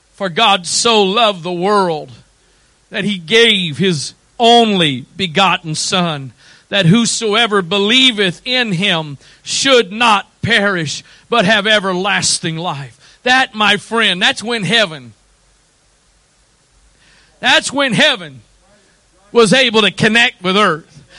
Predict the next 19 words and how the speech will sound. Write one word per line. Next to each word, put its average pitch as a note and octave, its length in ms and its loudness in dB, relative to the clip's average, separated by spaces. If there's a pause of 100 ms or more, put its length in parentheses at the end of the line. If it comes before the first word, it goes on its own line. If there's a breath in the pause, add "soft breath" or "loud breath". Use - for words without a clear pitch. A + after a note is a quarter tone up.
(280 loud breath)
That's D4 320 2
when C#4 220 0
heaven G#3+ 560 2
came A3 380 -2
to - 120 -2
earth. G#3+ 640 2
Not E4 320 2
when C4 240 0
we D#4 160 4
got C4+ 240 2
up C4 220 0
there C#4 320 4
on B3 180 2
the A3+ 60 0
moon, A#3+ 520 2
but A#3+ 200 -2
when B3+ 240 0
God C#4 440 4
said, A3+ 440 2